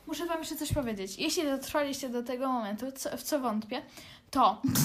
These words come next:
<laughs> dowiedziałam się ostatnio, że na przykład, jak robisz zezał tak,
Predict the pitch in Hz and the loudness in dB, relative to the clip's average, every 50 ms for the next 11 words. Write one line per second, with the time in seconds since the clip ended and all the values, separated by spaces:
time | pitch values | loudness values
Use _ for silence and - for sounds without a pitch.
0 | - - 294 285 254 330 294 - 285 254 - - - - - - - - - - | 4 4 4 4 4 4 4 4 2 0 0 -2 -16 -20 -20 -20 -20 -20 -20 -20
1 | _ _ _ - 247 277 247 233 262 226 277 302 339 330 - 285 254 - - 226 | _ _ _ -2 0 0 0 0 0 2 2 2 2 0 -2 -4 -6 -4 -4 -6
2 | 190 - - 208 240 294 - - - - - - - 240 240 240 240 233 240 240 | -6 -6 -4 -6 -6 -6 -8 -12 -20 -14 -8 -4 0 2 4 4 6 4 4 0
3 | - - - - _ _ _ _ _ _ _ _ _ _ _ _ _ _ _ - | -4 -10 -20 -20 _ _ _ _ _ _ _ _ _ _ _ _ _ _ _ 2
4 | 240 247 247 254 247 - - - - - 294 302 - - - 226 226 247 294 - | 6 6 6 6 6 2 -4 -4 -4 -2 -2 -2 -2 -2 2 4 4 4 4 2
5 | - 240 220 220 240 285 294 302 285 254 247 240 233 247 247 233 240 - 220 233 | -2 -4 -4 -2 -2 -2 0 0 0 0 -2 -2 -2 -2 -4 -2 -2 -4 -6 -6
6 | - | -8